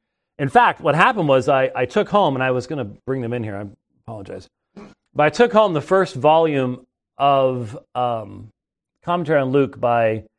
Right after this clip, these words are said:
uh, the guy at Dallas. Uh, his name is escaping me. There's too many names running through my head right now. And, um, I had been reading that,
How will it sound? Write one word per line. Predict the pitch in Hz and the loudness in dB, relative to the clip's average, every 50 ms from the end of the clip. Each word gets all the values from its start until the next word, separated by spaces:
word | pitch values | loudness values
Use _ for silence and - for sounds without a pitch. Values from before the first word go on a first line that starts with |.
| _ _ _ _ _ _ _ _ - | _ _ _ _ _ _ _ _ -10
uh, | 139 135 131 | -6 -6 -4
the | 110 120 | -4 -2
guy | 123 127 120 107 | 0 -2 -2 -2
at | 95 | -6
Dallas. | 95 101 95 90 85 87 85 - - - - _ _ _ _ _ - | -10 -10 -12 -12 -12 -16 -18 -18 -20 -20 -20 _ _ _ _ _ -6
Uh, | 123 123 120 117 113 110 107 | -4 -2 0 0 0 -2 -2
his | 107 104 90 - _ _ - | -6 -10 -14 -18 _ _ -18
name | 107 107 107 101 98 | -14 -14 -12 -12 -12
is | 98 95 98 | -14 -14 -16
escaping | - - - - 120 107 98 107 | -18 -20 -14 -12 -10 -10 -10 -12
me. | 104 | -14
There's | 98 98 101 - | -16 -16 -14 -6
too | - 147 | -4 -4
many | 135 120 | -2 -2
names | 117 120 113 110 104 117 | -4 -4 -6 -6 -6 -6
running | 117 107 101 | -8 -8 -8
through | 104 107 | -12 -10
my | 104 107 | -8 -6
head | 123 113 | -6 -6
right | 110 101 95 | -8 -10 -12
now. | 101 104 98 _ _ _ _ _ _ _ _ _ _ _ _ _ _ _ _ _ - | -12 -14 -14 _ _ _ _ _ _ _ _ _ _ _ _ _ _ _ _ _ -2
And, | 160 160 165 160 156 156 156 147 - - - | 0 2 2 2 2 0 -2 -4 -4 0 2
um, | 156 151 147 143 135 131 127 127 123 _ _ _ _ _ _ _ _ _ _ _ _ _ _ _ _ _ _ _ _ - | 4 4 4 4 2 -2 -4 -8 -10 _ _ _ _ _ _ _ _ _ _ _ _ _ _ _ _ _ _ _ _ -4
I | - 156 160 | 0 0 2
had | 156 156 143 127 | 2 0 2 2
been | 147 139 135 135 123 - | 0 0 0 -4 -6 -8
reading | 135 139 170 214 247 226 202 165 151 135 | -4 0 2 2 2 2 2 2 2 2
that, | 131 156 160 151 139 127 123 - | 4 4 4 2 0 -2 -4 -8